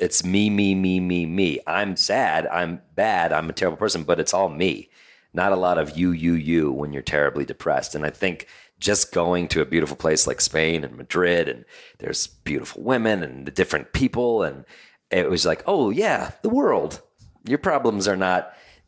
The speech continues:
your dorm room and you. The, like, it's way bigger than this." And, and it,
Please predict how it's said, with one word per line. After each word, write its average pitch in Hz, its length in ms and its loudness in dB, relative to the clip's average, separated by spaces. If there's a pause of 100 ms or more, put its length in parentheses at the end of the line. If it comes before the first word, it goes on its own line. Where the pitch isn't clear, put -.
(100)
your 92 300 2
dorm 90 460 0
room 95 200 2
and 80 160 0
you. 87 520 2
The, 90 160 0
like, 85 280 0
it's 98 280 2
way 123 260 0
bigger 107 260 0
than 69 200 -4
this." - 260 2
And, 76 180 -4
and 80 300 -2
it, - 220 -8